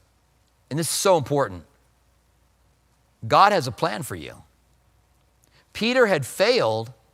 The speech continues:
and yet God said to him, "Tend my sheep, teach my lambs, teach my sheep." He had a plan.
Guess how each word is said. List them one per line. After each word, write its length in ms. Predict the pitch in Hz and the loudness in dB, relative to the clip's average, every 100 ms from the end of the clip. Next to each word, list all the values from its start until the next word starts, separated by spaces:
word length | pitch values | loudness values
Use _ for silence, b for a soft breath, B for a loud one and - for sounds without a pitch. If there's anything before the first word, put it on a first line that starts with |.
| _ _ _ _ _ _ _ _ _ _ - | _ _ _ _ _ _ _ _ _ _ -4
and 160 | 175 | -2
yet 200 | 180 190 | 0 2
God 220 | 180 170 | 2 2
said 260 | - 190 165 | 2 -2 0
to 60 | 160 | -2
him, 260 | 160 147 | -2 -4
"Tend 360 | 123 - 185 180 | -8 -6 -4 -4
my 180 | 165 160 | -4 -4
sheep, 520 | - 170 151 - - _ _ _ _ _ _ _ _ - | -6 -8 -8 -10 -20 _ _ _ _ _ _ _ _ -10
teach 320 | 185 170 - | -6 -6 -2
my 180 | 160 147 | 0 0
lambs, 680 | 143 139 107 78 73 - - _ _ _ _ _ _ _ _ _ _ - | 0 -2 -4 -10 -16 -20 -20 _ _ _ _ _ _ _ _ _ _ -8
teach 260 | 170 147 | -6 -2
my 120 | 143 127 | -2 -2
sheep." 460 | - 127 80 _ _ _ _ _ _ _ _ _ _ _ | -6 -12 -14 _ _ _ _ _ _ _ _ _ _ _
He 100 | 160 | -2
had 60 | 120 | -2
a 60 | |
plan. 560 | - 190 175 107 73 | -2 -2 0 -4 -10